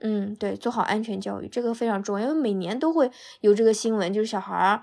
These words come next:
暑假的时候去水库玩，或者是哪边池塘玩，然后被淹死的，很多的。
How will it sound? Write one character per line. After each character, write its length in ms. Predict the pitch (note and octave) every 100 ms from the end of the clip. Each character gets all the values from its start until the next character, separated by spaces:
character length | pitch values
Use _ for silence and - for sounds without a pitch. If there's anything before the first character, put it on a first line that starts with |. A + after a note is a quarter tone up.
| -
暑 240 | - G#3
假 160 | A#3+ A#3+
的 80 |
时 160 | A3+ G#3
候 200 | G#3+ G#3
去 160 | G3+ A#3+
水 220 | - F3
库 220 | - B3
玩， 240 | F3 F#3+
或 100 | A#3
者 60 | A3+
是 140 | A#3
哪 140 | G#3+ G3+
边 140 | G#3+
池 160 | A3+ A3+
塘 100 | A3
玩， 220 | F#3+ G3+
然 80 | A3
后 60 |
被 140 | A3+ A3+
淹 260 | A3+ A#3
死 160 | B3+ -
的， 100 | -
很 160 | G#3 G3
多 180 | G#3
的。 220 | A#3+ B3